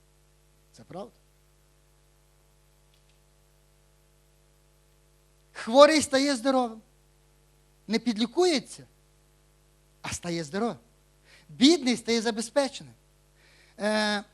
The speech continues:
проблема вирішується. І так далі. Надприродньою силою Духа Святого. Не земними законами, а законами Божими, законами віри.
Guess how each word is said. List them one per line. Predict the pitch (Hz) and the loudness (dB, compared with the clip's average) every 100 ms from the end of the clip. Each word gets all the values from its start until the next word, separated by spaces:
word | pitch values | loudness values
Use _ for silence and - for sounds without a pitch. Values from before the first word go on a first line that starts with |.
| _ _ _ _ _ | _ _ _ _ _
проблема | 220 233 233 320 311 240 | 2 2 6 4 6 2
вирішується. | 196 247 330 - 190 147 - - - | 4 2 2 0 -6 -14 -20 -20 0
І | 294 | 0
так | - 294 285 214 | 2 -2 -2 -4
далі. | 311 294 226 - 165 139 _ _ | -2 0 -2 -6 -12 -14 _ _
Надприродньою | 202 254 302 302 269 285 262 320 339 311 302 302 | -2 2 0 -2 -2 0 4 2 0 0 0 0
силою | - - 285 320 311 320 | -4 -4 -4 -4 -2 -2
Духа | 226 262 254 269 | -2 -6 -6 -14
Святого. | - 254 262 202 120 _ _ _ _ _ _ _ _ | -14 -16 -12 -12 -12 _ _ _ _ _ _ _ _
Не | 190 277 | -2 -2
земними | 247 302 294 359 381 | 0 0 2 2 -2
законами, | 320 311 294 247 180 139 - _ _ _ _ _ | -4 -4 -4 -6 -8 -18 -20 _ _ _ _ _
а | 214 | -2
законами | 208 - 247 247 | -2 -2 -2 -2
Божими, | 175 135 277 262 190 170 147 _ _ | -4 -4 2 2 0 -12 -14 _ _
законами | 147 208 - 233 262 262 254 254 254 - _ - - | -6 -6 -4 2 2 4 -2 -2 -6 -12 _ -20 -10
віри. | 196 190 135 | -6 -6 -8